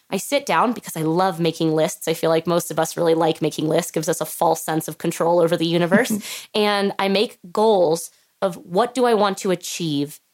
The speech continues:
Speaker 1: in one years, in five years, and in ten years. Where do I want to be? And thinking of it that way allows me to look at my most immediate goals,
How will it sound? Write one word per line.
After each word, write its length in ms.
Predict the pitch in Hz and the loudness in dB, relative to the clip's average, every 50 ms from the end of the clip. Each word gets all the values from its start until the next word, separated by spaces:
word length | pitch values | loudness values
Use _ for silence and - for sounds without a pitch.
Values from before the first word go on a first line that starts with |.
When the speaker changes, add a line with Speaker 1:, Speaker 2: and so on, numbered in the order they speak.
| _ _ _ | _ _ _
Speaker 1:
in 200 | 196 180 185 180 | 0 2 2 2
one 220 | 180 190 196 196 190 | 2 2 2 2 2
years, 440 | 185 180 180 175 175 175 - - - | 2 2 2 2 0 -2 -6 -10 -6
in 180 | - 165 170 170 | -2 -2 -2 -2
five 360 | - - 165 156 160 156 - | 0 0 0 0 0 -2 -2
years, 340 | - 151 156 151 151 - - _ - | -2 0 0 0 -2 -4 -8 _ -6
and 100 | 170 156 | -4 -2
in 140 | 147 151 | -2 -2
ten 320 | 151 - - - 156 - 143 | -4 -6 -6 -6 -4 -4 -4
years. 400 | 139 120 113 - - - - - _ _ _ - | -4 -4 -6 -8 -8 -12 -14 -16 _ _ _ -2
Where 200 | - 190 196 202 | 0 2 2 4
do 100 | 196 190 | 4 2
I 80 | 185 | 2
want 200 | 180 170 170 165 | 2 2 2 0
to 40 | 165 | 0
be? 240 | 156 - 151 147 143 - | 0 -2 -2 -4 -2 -2
And 180 | - 180 175 | -2 -2 0
thinking 260 | - 214 226 226 262 277 | 0 0 2 4 4 4
of 80 | 254 | 4
it 120 | 240 240 - | 2 0 0
that 180 | 185 175 - | -2 -2 0
way 160 | - 180 190 | 0 0 0
allows 460 | - - 175 170 175 165 170 180 175 185 | 0 0 0 0 0 2 0 0 0 -2
me 100 | 180 175 | -2 -2
to 120 | - 175 | 0 0
look 160 | 175 175 175 - | -2 -2 -2 -2
at 80 | - | -4
my 160 | 190 170 165 | -2 0 0
most 320 | 165 170 165 165 - - - | 2 2 2 0 -2 -4 -2
immediate 540 | 175 175 170 165 170 175 190 220 226 - - | 0 0 2 2 2 2 2 2 0 0 0
goals, 340 | 226 220 240 262 285 285 | 2 2 4 2 2 -2